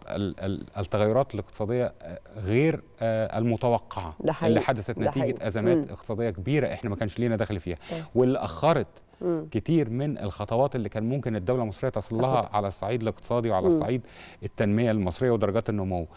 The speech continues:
Speaker 1: كل ده لازم
Speaker 2: أزود
Speaker 1: نحطه في
Speaker 2: حاجة في
Speaker 1: اعتبارنا.
Speaker 2: الاستثمار في البشر بعد إذن حضرتك.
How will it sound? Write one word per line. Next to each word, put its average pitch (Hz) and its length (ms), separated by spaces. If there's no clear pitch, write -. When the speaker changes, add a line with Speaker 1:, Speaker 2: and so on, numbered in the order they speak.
Speaker 1:
كل 180 220
ده 139 180
لازم 123 320
Speaker 2:
أزود 220 200
Speaker 1:
نحطه 269 140
في 123 60
Speaker 2:
حاجة 240 100
في 220 40
Speaker 1:
اعتبارنا. 190 260
Speaker 2:
الاستثمار 196 340
في 196 80
البشر 190 280
بعد 160 220
إذن 185 180
حضرتك. 180 400